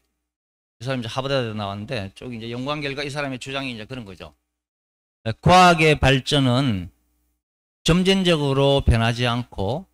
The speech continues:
혁명적으로 변화한다. 이게 토마스 쿤의 이론입니다. 과학은 서서히 변화하지 않고 혁명적으로 변화한다. 이게 무슨 말이냐면은 이 과학, 여기서 말하는 과학은 이제 일단 자연과학이죠.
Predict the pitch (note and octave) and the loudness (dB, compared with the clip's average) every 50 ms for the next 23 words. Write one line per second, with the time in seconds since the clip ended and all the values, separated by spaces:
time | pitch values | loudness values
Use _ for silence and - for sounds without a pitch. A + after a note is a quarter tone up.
0 | _ _ - - - A3+ A#3 A#3 A3+ A3+ A3 G3+ E3+ D#3 C#3+ C3+ B2 - A2 G2+ | _ _ -6 -2 -2 0 0 0 -2 -2 -2 -2 -2 0 -2 -2 0 0 0 0
1 | G2+ G2 F#2+ F#2 F2 F2 E2+ E2 D2 - - C#3 D#3+ E3 D3+ - C#3+ C#3 C#3 B2+ | 0 0 -2 -2 -4 -6 -6 -8 -10 -8 -6 -6 -4 -4 -4 -4 -6 -4 -4 -6
2 | - - - C#3 B2+ A2+ G#2 F2+ F#2 G2+ G2+ F#2 F#2 F#2 F2+ E2 D2+ - D2+ - | -6 -8 -6 -6 -4 -4 -4 -6 -6 -8 -8 -6 -6 -8 -8 -10 -12 -14 -20 -20
3 | _ _ _ _ _ _ _ _ _ _ _ _ _ _ - D3+ D#3+ E3 D#3+ D3+ | _ _ _ _ _ _ _ _ _ _ _ _ _ _ 0 2 4 4 4 2
4 | D3 C3+ C#3+ C#3+ C#3 - - - C#3+ C3+ - F#3 F#3 F3 D#3+ C#3 C3 A#2 A#2+ A#2+ | 2 0 -2 -2 0 -2 -2 -4 -4 -4 -2 -2 0 -2 -2 -2 -2 -2 -2 -2
5 | A#2+ A#2 A2+ A#2 A2+ G#2 G2+ G2 - C3 C3 B2+ - F#3+ G3 G3 G3 G3 F#3+ F3+ | -4 -4 -4 -6 -6 -6 -6 -6 -6 -6 -6 -6 -6 -8 -8 -6 -8 -8 -6 -6
6 | D3+ C3 A#2 G2+ - F#2 F2+ E2+ D2+ D#2 D#2 D#2+ D2+ - - _ - D3+ D3+ C3+ | -6 -6 -6 -8 -8 -8 -10 -10 -10 -12 -14 -14 -16 -16 -16 _ -4 -2 -2 0
7 | B2 A2+ D3 D3 D3 D#3 E3 D#3 C#3+ B2+ A#2 A#2 B2+ D#3 C#3 G#2 F#2 G#2+ G2+ - | -2 -2 0 0 0 0 0 0 0 0 0 -2 -4 -6 -8 -8 -12 -16 -20 -20
8 | _ _ _ _ _ _ _ _ _ _ _ _ _ _ _ _ _ - - - | _ _ _ _ _ _ _ _ _ _ _ _ _ _ _ _ _ -20 -10 -8
9 | D#3 E3 - - - F3+ F3 D#3+ C#3 C#3+ F#3 G#3 G#3 F#3 G3 F3 D#3 D#3 D3+ C3 | -6 -6 -6 -4 0 4 4 4 4 4 2 2 2 2 2 2 2 2 2 2
10 | D#3 D3 C#3+ C3+ B2 A#2+ A2+ A2 A2 G#2+ G#2 - A2 G#2 - A#2+ A#2+ B2+ B2+ A#2+ | 2 2 2 2 0 -2 -2 -4 -6 -6 -6 -6 -6 -4 -2 0 0 0 0 -2
11 | A#2+ A2+ G2+ F#2 E2+ D#2+ G#2+ C3 D#3 | -2 -2 -4 -4 -8 -10 -10 -10 -10